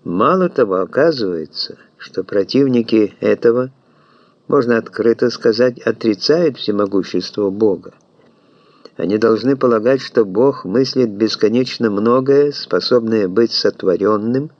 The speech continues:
и однако никогда не будет в состоянии сотворить этого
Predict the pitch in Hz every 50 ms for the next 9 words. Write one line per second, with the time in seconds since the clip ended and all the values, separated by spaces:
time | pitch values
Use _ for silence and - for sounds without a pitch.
0 | _ _ _ _ _ _ _ _ _ _ _ _ _ _ _ _ - 95 95 90
1 | 95 113 113 110 - 113 113 113 107 - 110 95 95 104 113 120 123 127 120 123
2 | 123 123 117 - - 110 - - - - 107 117 117 117 120 113 - - 120 -
3 | 120 123 135 156 185 175 131 - - 82 76 - - - - - -